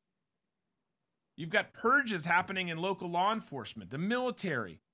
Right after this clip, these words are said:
federal law enforcement. And now they have their sights set on another sports team, which shouldn't matter. But again, collectively, all together, it does. When you put it all together,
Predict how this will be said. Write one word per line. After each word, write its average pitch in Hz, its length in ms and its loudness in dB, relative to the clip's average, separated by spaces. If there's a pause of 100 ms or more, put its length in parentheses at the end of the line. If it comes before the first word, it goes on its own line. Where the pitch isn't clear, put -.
(260)
federal 233 400 0
law 165 240 2
enforcement. 107 580 -8 (2500)
And 175 140 0
now 202 180 6
they 233 140 0
have 202 220 4
their 202 100 2
sights 196 360 2
set 185 200 4
on 190 160 4
another 180 360 2
sports 226 520 -4
team, 131 260 -6
which 180 160 -2
shouldn't 294 360 2
matter. 262 280 6
But 220 140 2
again, 269 460 2 (540)
collectively, 202 680 0
all 214 240 0
together, 185 540 -2
it 123 200 -12
does. 190 340 2
When 139 140 -8
you 135 80 -6
put 262 220 -8
it 208 100 -2
all 202 160 0
together, 151 600 -4